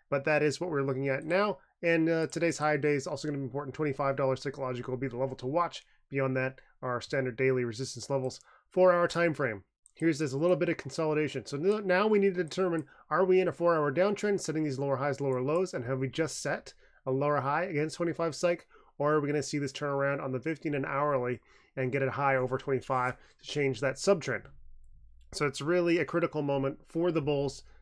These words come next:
to decide what they're gonna do at this point. Failure to hold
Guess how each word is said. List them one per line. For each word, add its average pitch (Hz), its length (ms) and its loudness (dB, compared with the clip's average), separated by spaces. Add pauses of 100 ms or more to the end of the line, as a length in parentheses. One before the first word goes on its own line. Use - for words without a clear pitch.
(220)
to 143 120 -6
decide 135 460 -2
what 135 120 0
they're 135 100 0
gonna 131 180 0
do 123 200 -2
at 123 80 -2
this 120 160 -8
point. 131 300 -6 (460)
Failure 175 340 6
to 160 160 -4
hold 160 420 2